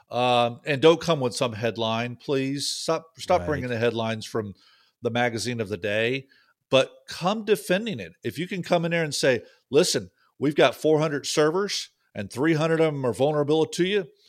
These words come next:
Speaker 1: let me tell you, that's defendable. I mean, come defe-, come where it's defensible to the business can say, "That's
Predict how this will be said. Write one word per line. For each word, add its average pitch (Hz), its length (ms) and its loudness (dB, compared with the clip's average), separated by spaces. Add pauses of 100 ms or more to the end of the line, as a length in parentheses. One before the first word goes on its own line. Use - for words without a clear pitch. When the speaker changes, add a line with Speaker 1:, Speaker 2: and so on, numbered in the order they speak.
(220)
Speaker 1:
let 139 80 -4
me 151 60 -2
tell 160 180 4
you, 95 140 0 (320)
that's 185 160 2
defendable. 139 520 2 (120)
I - 60 -12
mean, 120 260 -6
come 175 460 0
defe-, 160 640 -2
come 185 440 -2 (380)
where 139 220 4
it's 143 180 2
defensible 131 800 -2
to 123 560 0 (340)
the 107 140 -4
business 123 420 -2
can 113 160 -10
say, 113 420 0
"That's 117 200 -6